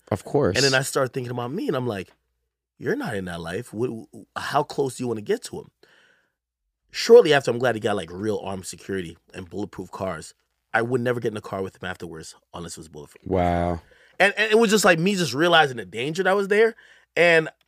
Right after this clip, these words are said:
Speaker 2: me just realizing, like, I don't wanna sign up for this.
Speaker 1: Let me ask you a question, Axe. Do you think he's happy? Think about that for a second. Do you think he's happy?
Speaker 2: Do I think six nine is happy?
Speaker 1: Hiding his entire, like, I'm not, by the way, I'm not, by the way, I'm not trying to throw shots at him at all. I'm asking you a genuine question. Like,
Speaker 2: No,
Speaker 1: do
Speaker 2: no, no, no.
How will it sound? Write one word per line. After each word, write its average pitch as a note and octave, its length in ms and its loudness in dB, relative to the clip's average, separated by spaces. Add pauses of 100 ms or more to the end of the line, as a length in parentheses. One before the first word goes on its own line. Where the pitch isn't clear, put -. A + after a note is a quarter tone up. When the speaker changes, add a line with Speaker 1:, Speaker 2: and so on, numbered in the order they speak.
(260)
Speaker 2:
me F#3+ 220 2
just F#3 160 0
realizing, E3 460 6
like, B2 320 -2 (680)
I F3 200 4
don't B3+ 200 4
wanna F#3+ 160 4
sign B2+ 280 2
up D#3 120 2
for - 100 -16
this. - 220 -18
Speaker 1:
Let C3+ 120 4
me F#3 80 6
ask F3 160 4
you C#3+ 40 0
a A2+ 40 -2
question, F#2+ 240 2
Axe. E2+ 180 -4
Do A#2 60 4
you B2+ 60 4
think E3+ 140 2
he's G#2 140 -2
happy? F2+ 400 0 (3250)
Think A#2 140 4
about G2 180 4
that E2+ 140 2
for D#2+ 80 -4
a D#2 60 -2
second. D#2+ 300 -6
Do G#2+ 80 2
you A#2+ 80 6
think A#2 220 0
he's F#2+ 120 -2
happy? F2 400 -2 (880)
Speaker 2:
Do A2 120 -8
I F#2 80 -8
think C3 360 -12
six - 340 -12
nine F#2 220 -10
is F2+ 120 -12
happy? D#2+ 260 -10
Speaker 1:
Hiding G#2 560 2
his F#2 240 0
entire, F#2 320 0
like, G2+ 140 0
I'm C3 100 2
not, D3 220 0
by C#3 80 4
the C#3 60 4
way, - 20 4
I'm B2+ 60 2
not, D3 240 0
by C3+ 140 2
the C3 60 2
way, A#2+ 60 4
I'm A#2 80 0
not B2 140 0
trying C3+ 140 0
to - 40 -8
throw A2+ 100 2
shots A2 340 0
at A2 100 2
him G#2+ 140 2
at F2+ 80 2
all. G2+ 300 4
I'm G#2 160 -4
asking A#2 320 0
you G#2 80 2
a - 20 -4
genuine F#2+ 340 0
question. F2+ 300 -2
Like, F2 100 -2
Speaker 2:
No, D#3+ 80 0
Speaker 1:
do E3 100 2
Speaker 2:
no, B2 60 -4
no, G#2 160 -10
no. F2+ 160 -16